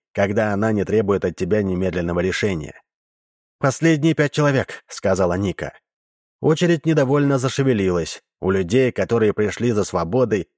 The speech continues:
почему-то всегда очень болезненные отношения с чужими границами. И тогда я увидел её.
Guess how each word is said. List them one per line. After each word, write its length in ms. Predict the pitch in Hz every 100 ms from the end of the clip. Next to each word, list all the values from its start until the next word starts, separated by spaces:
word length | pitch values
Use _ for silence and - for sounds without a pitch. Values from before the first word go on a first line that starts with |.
| _
почему-то 420 | - 107 151 170 151
всегда 460 | 131 139 131 151 -
очень 320 | 143 135 135
болезненные 680 | 120 127 147 117 131 127
отношения 580 | 120 - 110 143 131 117
с 40 | 98
чужими 460 | - 95 117 117
границами. 760 | 107 117 127 120 - 76 65 - _ _ _ _ _
И 80 | -
тогда 240 | 92 139 170
я 160 | 165
увидел 440 | 160 147 135 135 113 _
её. 480 | - 101 107 85 69